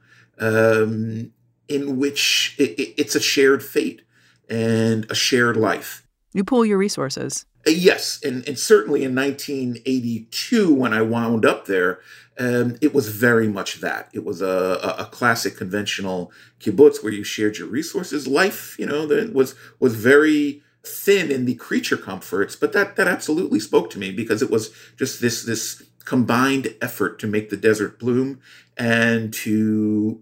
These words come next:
Speaker 1: be there for one another in, in a very positive way, in a multi-generational way.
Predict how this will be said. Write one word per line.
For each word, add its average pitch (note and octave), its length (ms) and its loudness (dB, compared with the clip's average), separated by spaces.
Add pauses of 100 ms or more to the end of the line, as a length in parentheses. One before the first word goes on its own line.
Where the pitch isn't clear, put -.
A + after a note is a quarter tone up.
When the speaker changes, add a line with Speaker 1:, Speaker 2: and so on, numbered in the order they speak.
Speaker 1:
be C3 180 0
there A#2 240 4
for A2 180 -2
one G#2 220 -2
another G2 420 -8 (200)
in, F#2+ 680 -6
in A2+ 140 -2
a G2+ 60 2
very F#2 200 2
positive D3 540 -2
way, A2+ 140 -2
in G#2+ 60 0
a G2+ 40 -2
multi-generational F2+ 960 -6
way. - 240 -10